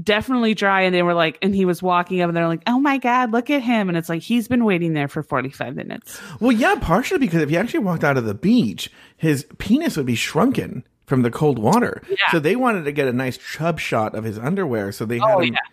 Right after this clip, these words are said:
Speaker 2: yeah, yeah, yeah. And then they just probably wet his hair with, like, a spray or something.
Speaker 1: So, um, I, I don't know. I don't feel like, I don't feel Eric really pulled Chad as-, or really pulled Robert aside. I feel like Robert pulled Eric aside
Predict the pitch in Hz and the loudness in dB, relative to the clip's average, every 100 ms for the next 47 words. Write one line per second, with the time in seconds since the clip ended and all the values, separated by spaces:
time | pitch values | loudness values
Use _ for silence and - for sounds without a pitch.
0 | _ 127 127 123 117 104 107 127 143 117 | _ -2 0 0 -2 -4 -4 -2 -2 -2
1 | 147 113 117 123 117 139 113 113 101 98 | -2 0 -2 -2 -6 -4 -2 -2 -4 -8
2 | - 104 - 107 104 95 - - - - | -12 -18 -12 -8 -6 -8 -12 -16 -18 -20
3 | - _ _ - - - 214 196 180 - | -20 _ _ -12 -8 -2 2 2 0 0
4 | 196 180 160 - - 427 571 - 359 466 | 2 2 0 -2 0 0 -2 -6 -6 0
5 | 349 220 214 311 539 640 - - 381 415 | 2 2 2 0 0 -2 -4 -4 0 0
6 | 403 392 381 - _ 226 427 - 440 427 | 0 0 -2 -4 _ 0 0 0 0 0
7 | - 254 302 339 - _ 226 220 254 269 | 0 2 2 0 -6 _ -4 0 2 0
8 | - - 254 254 220 - _ - 226 240 | -2 -2 2 2 0 -6 _ -4 0 2
9 | 247 233 - 214 202 202 220 214 233 185 | 2 0 -2 0 2 2 0 0 -2 0
10 | 226 226 320 240 175 175 - 269 269 240 | 2 2 0 0 0 0 0 0 0 0
11 | 180 175 233 233 - 208 - 170 277 - | 2 2 2 0 -2 -2 0 -2 -2 -4
12 | 160 - 52 - | -8 -10 -12 -16